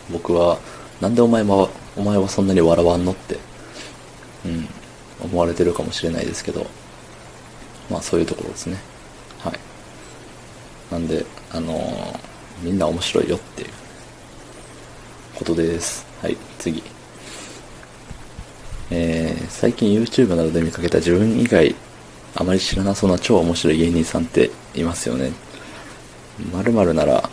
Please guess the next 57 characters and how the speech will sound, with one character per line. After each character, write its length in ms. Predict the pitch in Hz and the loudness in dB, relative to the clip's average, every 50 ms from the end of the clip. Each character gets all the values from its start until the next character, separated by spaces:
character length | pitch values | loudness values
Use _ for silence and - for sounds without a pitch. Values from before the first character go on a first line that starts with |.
| - - | -12 -14
一 220 | - - - - | -12 -6 -2 0
年 160 | 110 113 113 | 0 0 2
前 140 | 113 107 101 | 0 0 0
か 80 | - - | 0 0
ら 80 | - | -2
知 80 | - - | -2 -4
っ 20 | |
て 120 | - - - | -8 -10 -6
た 120 | - - | -2 0
よ 240 | - - 73 76 76 | 2 2 2 2 2
と、 240 | - - - - - - | 0 0 -2 -2 -2 -4
子 100 | - - | -8 -6
さ 120 | - 98 | -4 -2
ん 120 | 95 98 95 | -2 0 -2
ア 60 | - | 0
ピ 140 | - - 104 | 2 4 4
ー 40 | 82 | 4
ル 100 | 80 - | 4 2
で 100 | - 80 | 0 0
き 120 | - 92 | 2 4
る 80 | 85 80 | 4 6
よ 200 | 78 78 73 65 | 6 6 6 4
う、 20 | - | 2
今 180 | 87 87 90 | 0 0 0
の 120 | 95 98 101 | 2 0 0
う 60 | 98 | -2
ち 180 | - - - 95 | -4 -4 -2 -2
に 140 | 92 92 | -2 -2
そ 140 | 92 - - | -2 -2 0
ろ 60 | 107 | 0
そ 140 | 101 - - | 0 2 2
ろ 80 | 78 76 | 0 2
来 140 | - - - | 4 4 6
る 200 | 92 85 73 64 | 6 6 6 4
お 60 | 80 | 2
す 140 | - - - | 0 -2 -2
す 80 | - | -2
め 80 | 87 87 | 0 2
の 100 | 87 85 | 2 2
芸 160 | 82 87 85 | 2 2 2
人 140 | 85 82 80 | 2 0 -2
さ 140 | - - 80 | -2 -2 -4
ん 60 | 78 | -4
を 40 | 78 | -2
教 80 | - - | 0 -2
え 40 | 78 | 0
て 100 | 76 - | 0 0
く 80 | - | -2
だ 80 | - - | -2 -2
さ 140 | - - - | -2 -2 -4
い。」 60 | - - - - - - - - - - - - - - - - - - - - - - - - - - - | -4 -6 -14 -18 -16 -14 -14 -12 -12 -12 -12 -12 -12 -14 -14 -16 -18 -20 -20 -20 -20 -20 -20 -20 -14 -8 -4
い 60 | 80 87 | 0 2
な 120 | 95 92 | 2 2
い 80 | - - | 0 0
ね。 200 | - 76 - - - - - - - - - - - - - - - - - - - - - - - 82 | -2 -4 -4 -6 -10 -16 -18 -18 -16 -12 -12 -12 -12 -12 -14 -18 -18 -20 -18 -18 -20 -20 -20 -14 -8 -6
う 40 | |
ん。 340 | 82 85 85 80 76 76 82 | -4 -2 -2 -2 -4 -6 -10